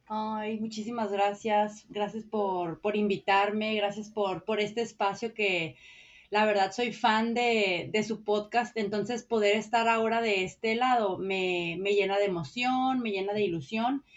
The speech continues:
y sobre todo por lo que comentabas ahorita de que,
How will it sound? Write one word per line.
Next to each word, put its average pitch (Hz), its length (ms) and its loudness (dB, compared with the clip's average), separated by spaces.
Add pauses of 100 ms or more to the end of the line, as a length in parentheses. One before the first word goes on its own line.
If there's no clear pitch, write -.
(280)
y 226 140 -2
sobre 226 260 2
todo 220 240 2
por 254 140 -4
lo 233 140 -2
que 208 220 0 (240)
comentabas 208 600 2
ahorita 208 480 2
de 214 180 -2
que, 170 720 0